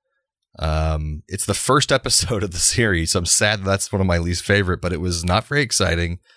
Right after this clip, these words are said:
It was all on the ship, wasn't taking much advantage of the being an animated show except for the little tentacle creature.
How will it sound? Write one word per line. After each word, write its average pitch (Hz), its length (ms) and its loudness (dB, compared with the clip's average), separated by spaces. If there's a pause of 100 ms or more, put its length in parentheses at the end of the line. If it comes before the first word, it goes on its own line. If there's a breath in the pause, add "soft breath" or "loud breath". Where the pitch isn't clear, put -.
(440 soft breath)
It 85 140 -4
was 98 320 0
all 95 200 2
on 120 60 2
the 110 60 2
ship, 107 400 0
wasn't 101 240 -2
taking 104 200 2
much 101 160 2
advantage 95 360 0
of 87 80 -2
the 87 100 -4
being 90 220 -2
an 82 80 0
animated 90 460 0
show 87 260 2
except 87 220 0
for 78 60 -4
the 82 60 -4
little 85 200 -2
tentacle 92 420 -4
creature. 87 500 -4